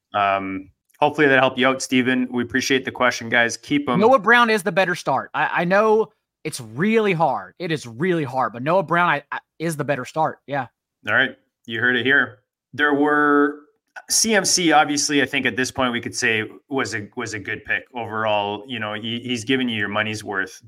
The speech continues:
Speaker 1: But the next guys drafted, John, out of Eckler,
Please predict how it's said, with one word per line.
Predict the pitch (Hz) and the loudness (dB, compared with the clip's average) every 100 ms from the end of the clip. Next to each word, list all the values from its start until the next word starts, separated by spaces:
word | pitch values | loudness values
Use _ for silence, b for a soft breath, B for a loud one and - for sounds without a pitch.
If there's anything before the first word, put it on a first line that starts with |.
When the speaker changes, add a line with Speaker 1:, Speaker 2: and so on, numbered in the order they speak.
| 107 | -6
Speaker 1:
But | 131 | -6
the | 131 | -4
next | 123 147 170 - - | -2 0 0 -2 0
guys | 127 127 123 110 | 4 4 0 -6
drafted, | 110 107 117 - 107 | -2 2 2 0 -10
John, | 95 107 104 101 104 _ _ _ - | -8 -4 -2 -2 -6 _ _ _ 2
out | 156 | 2
of | 151 113 | 2 -4
Eckler, | - 175 - 180 180 180 | 0 0 0 -2 0 -2